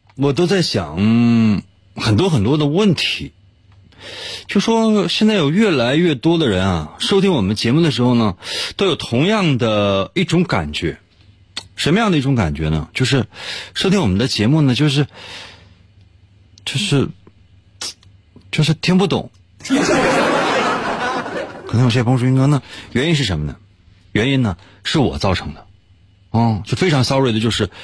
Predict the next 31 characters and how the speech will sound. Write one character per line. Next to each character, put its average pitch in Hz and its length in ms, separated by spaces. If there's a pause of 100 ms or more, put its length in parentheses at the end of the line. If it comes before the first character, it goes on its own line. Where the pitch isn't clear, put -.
(240)
应 185 140
该 196 100
是 156 140
深 196 380
入 175 200
浅 73 300
出 156 240
的 101 160
来 82 160
为 101 100
大 92 140
家 95 80
伙 85 80
儿 73 40
做， - 300
但 170 160
是 123 140
呢， 82 100 (380)
我 143 80
有 120 100
的 127 80
时 123 100
候 120 80
会 120 120
上 131 240
来 92 100
就 98 100
一 98 180
下 143 200
下， 95 320 (580)
啊， 107 300